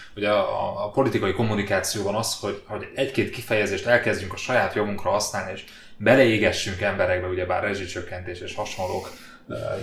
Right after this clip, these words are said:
innen, itthonról is ismerősek lehetnek, hogy ez mennyire fontos.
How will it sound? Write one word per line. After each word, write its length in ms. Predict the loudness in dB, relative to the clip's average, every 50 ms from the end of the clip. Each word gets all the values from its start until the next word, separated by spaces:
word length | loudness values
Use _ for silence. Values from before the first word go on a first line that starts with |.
| -6
innen, 160 | -4 -2 -2 0
itthonról 360 | -2 -2 0 0 0 2 2 0
is 100 | 0 -2
ismerősek 540 | -4 -2 0 0 0 0 -2 -2 -4 -2
lehetnek, 560 | 2 2 2 2 2 2 0 0 0 -2 -6 -12 -14 -16 -18 -8 0
hogy 100 | 2 4
ez 100 | 4 6
mennyire 300 | 4 4 4 6 6 4
fontos. 580 | 4 4 4 4 4 4 0 -2 -2 -4 -6